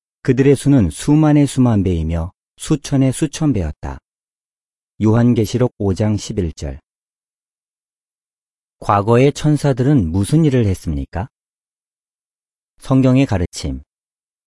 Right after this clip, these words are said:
천사들은 대개 하느님의 대변자나 사자 역할을 수행했습니다. 각주는 이러합니다.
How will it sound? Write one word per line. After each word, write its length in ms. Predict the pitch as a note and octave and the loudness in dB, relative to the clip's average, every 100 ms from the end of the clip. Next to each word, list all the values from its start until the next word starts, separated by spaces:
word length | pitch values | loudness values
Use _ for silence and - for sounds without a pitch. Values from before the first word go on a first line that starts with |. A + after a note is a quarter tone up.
| _ _ _ _ _ - | _ _ _ _ _ -2
천사들은 580 | A#2+ A#2 A#2 A#2 C3+ | 0 2 2 2 2
대개 440 | A2+ F#2 B2+ A2+ D2 _ | 2 0 0 0 -2 _
하느님의 580 | - D3 D#3 D#3 C#3 C#3+ | -6 0 2 4 4 2
대변자나 720 | - G2 G#2+ G2+ F2+ E2 F#2 A2+ | 0 0 2 0 0 -2 -4 -4
사자 460 | - D3+ D3+ D3 | -4 -4 0 0
역할을 400 | F#2+ - F2+ G2+ | 0 -4 -6 -6
수행했습니다. 840 | - C3+ A#2+ E2 - D2 C#2 C2+ - _ _ _ _ _ _ _ _ _ _ _ _ _ _ - | -4 -2 0 -2 -6 -8 -8 -10 -12 _ _ _ _ _ _ _ _ _ _ _ _ _ _ -8
각주는 520 | G#2 - G#2+ C3+ A#2 | -8 -4 0 2 2
이러합니다. 580 | F2 D#2 C#2+ C#2 C2+ | 0 -4 -6 -10 -14